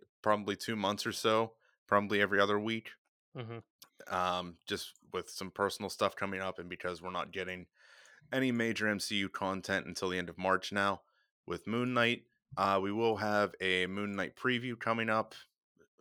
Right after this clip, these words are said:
Speaker 1: uh, closer to that. Uh, w-, and we'll be go-, I, <clears throat> I wanted to do something a little different for one of our next episodes, and I just wanted to recap my top ten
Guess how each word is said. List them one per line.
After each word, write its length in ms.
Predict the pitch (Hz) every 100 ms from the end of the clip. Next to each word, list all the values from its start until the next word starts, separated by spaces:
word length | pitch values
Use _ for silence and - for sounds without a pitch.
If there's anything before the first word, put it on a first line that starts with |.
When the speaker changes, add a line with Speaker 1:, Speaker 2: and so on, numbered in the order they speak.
| - 95
Speaker 1:
uh, 260 | 90 78 -
closer 320 | - 107 - 101
to 60 |
that. 300 | 98 98 92 -
Uh, 260 | 90 90 87
w-, 180 | 87 - -
and 260 | 95 95 - _ _ _ - _ _ -
we'll 140 | 123
be 120 | 120 120
go-, 280 | 139 139 -
I, 180 | 78 127 - -
<clears throat> 240 | 170 -
I 80 | 139
wanted 320 | 190 196 160
to 60 | 139
do 160 | 139
something 320 | 117 139 117
a 60 | 110
little 220 | 113 113
different 460 | 95 113 - 110 -
for 120 | 107
one 140 | 104 101
of 80 |
our 80 | 101
next 320 | 104 101 -
episodes, 560 | 104 101 - 110 107 107
and 160 | 98 92
I 60 |
just 180 | 98 92
wanted 200 | 98 92
to 160 | 92 90
recap 380 | 95 - 95
my 160 | 90 92
top 340 | - 90 -
ten 380 | - 98 90 90